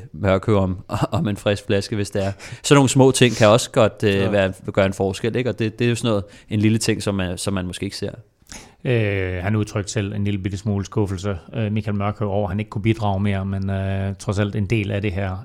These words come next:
Speaker 3: øh, V M-mandskab, altså Mørkøv er en vigtig del. Øh,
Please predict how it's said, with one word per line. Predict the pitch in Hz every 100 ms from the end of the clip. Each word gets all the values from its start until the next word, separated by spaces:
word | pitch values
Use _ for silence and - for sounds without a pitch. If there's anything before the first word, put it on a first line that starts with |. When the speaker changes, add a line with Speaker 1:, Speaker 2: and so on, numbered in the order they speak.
| -
Speaker 3:
øh, | 98 104 104
V | 110 110
M-mandskab, | 101 98 98 - 98
altså | 98 -
Mørkøv | 95 98 - 95
er |
en | 95
vigtig | 98 - 98
del. | 98 90 - - - - - -
Øh, | 135 131 127 127 127